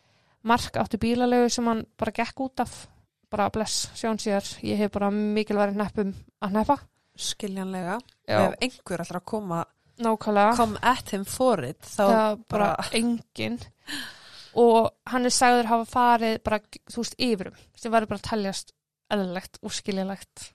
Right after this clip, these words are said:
Speaker 2: Já.
Speaker 1: Eh, hann léttist mjög hratt, hann þróaði með sér mjög, mjög, mjög mikil svefnvandamál og var eiginlega bara á barmi taugaráfalls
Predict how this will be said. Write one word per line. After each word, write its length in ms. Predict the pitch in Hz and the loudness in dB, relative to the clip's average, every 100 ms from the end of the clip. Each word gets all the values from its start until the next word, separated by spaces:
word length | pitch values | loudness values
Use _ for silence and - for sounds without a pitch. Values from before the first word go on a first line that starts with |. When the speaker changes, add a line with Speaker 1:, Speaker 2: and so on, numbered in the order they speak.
| 226 | -10
Speaker 2:
Já. 280 | 202 226 285 _ _ _ _ _ _ _ _ | -6 -6 -8 _ _ _ _ _ _ _ _
Speaker 1:
Eh, 280 | 233 233 226 | 4 6 4
hann 160 | 220 226 | 2 2
léttist 400 | 240 262 - - | 2 0 -2 0
mjög 180 | 240 247 | 0 2
hratt, 320 | 247 240 - | 2 0 -4
hann 180 | - 226 | -4 -4
þróaði 580 | 208 - 226 220 214 214 | -4 -2 2 4 4 2
með 140 | 214 | 0
sér 200 | - 220 | 0 -2
mjög, 380 | 208 214 226 240 | -2 -2 0 -2
mjög, 280 | 233 240 240 _ _ _ | -2 -2 -4 _ _ _
mjög 340 | 220 220 247 247 | -2 2 2 2
mikil 340 | 240 247 240 | 0 0 -2
svefnvandamál 840 | - - 247 - 247 247 247 233 - | -4 -4 -4 -6 -6 -4 -2 -4 -2
og 260 | 220 214 208 | 0 2 2
var 240 | 214 233 254 | 4 4 4
eiginlega 260 | 254 226 | 4 4
bara 180 | 220 220 | 2 2
á 40 | 233 | 2
barmi 400 | - 226 262 240 | 2 0 0 -4
taugaráfalls 920 | - 240 254 226 208 202 185 - - | 0 2 4 2 0 -2 -4 -4 -4